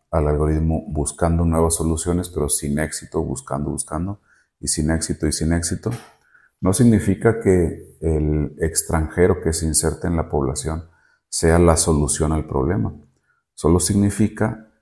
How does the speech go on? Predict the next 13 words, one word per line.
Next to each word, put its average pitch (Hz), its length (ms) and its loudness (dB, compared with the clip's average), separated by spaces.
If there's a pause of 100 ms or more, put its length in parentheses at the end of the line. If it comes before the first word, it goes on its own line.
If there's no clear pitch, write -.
(160)
que 90 140 4
entre 80 300 2
sus 78 240 -2
genes 92 420 2
puede 78 640 0
estar 76 540 -2
habiendo 87 600 0
una 76 220 -2
característica 95 1000 -2 (520)
que 82 100 2
la 76 280 -2
población 78 880 0
necesita. - 800 -4